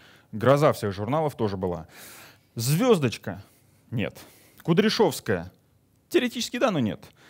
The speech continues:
Литературная. Большинство литератур советского периода набрано литературной гарнитурой. Очень характерная буква «К» с вот такой острой ножкой. Загляните. Мо-, э, Малановская. Нет.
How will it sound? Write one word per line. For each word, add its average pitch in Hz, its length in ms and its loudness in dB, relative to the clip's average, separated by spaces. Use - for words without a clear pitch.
Литературная. 143 760 2
Большинство 110 480 -2
литератур 107 500 0
советского 101 400 -4
периода 139 320 0
набрано 113 320 2
литературной 104 500 -4
гарнитурой. 104 600 -6
Очень 147 220 0
характерная 110 500 0
буква 107 300 -2
«К» 151 180 -2
с - 100 -10
вот 101 120 -8
такой 104 260 -6
острой 101 240 -8
ножкой. 180 360 -6
Загляните. 104 500 -8
Мо-, 143 280 2
э, 139 400 6
Малановская. 123 720 4
Нет. 156 300 -2